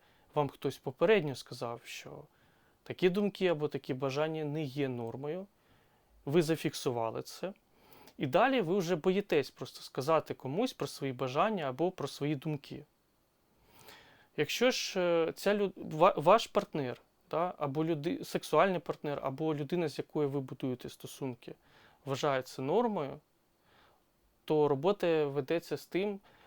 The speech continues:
попереднім досвідом, який у вас був, і проясненням того, чому, е,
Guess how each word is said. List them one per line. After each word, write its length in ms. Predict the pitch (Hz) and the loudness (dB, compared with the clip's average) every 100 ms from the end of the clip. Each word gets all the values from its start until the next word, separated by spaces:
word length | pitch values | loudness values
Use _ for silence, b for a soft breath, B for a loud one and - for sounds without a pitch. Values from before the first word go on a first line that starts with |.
| b | b
попереднім 680 | 151 - 160 160 127 123 123 | -6 2 6 6 4 -4 -4
досвідом, 680 | 143 196 - 143 135 127 - _ _ _ _ _ _ | -2 -2 -4 -8 -8 -10 -14 _ _ _ _ _ _
який 260 | 135 - 175 | -12 0 2
у 60 | |
вас 280 | 156 156 139 - | 2 0 -2 -8
був, 200 | 135 120 - _ _ _ _ _ - | -6 -6 -14 _ _ _ _ _ -8
і 280 | 147 151 147 | -2 0 -2
проясненням 680 | - 160 175 170 - 151 147 | 0 2 2 0 -2 -4 -4
того, 300 | - 175 175 | -2 0 0
чому, 500 | 151 - 143 165 | -4 -4 -4 0
е, 40 | 190 | -2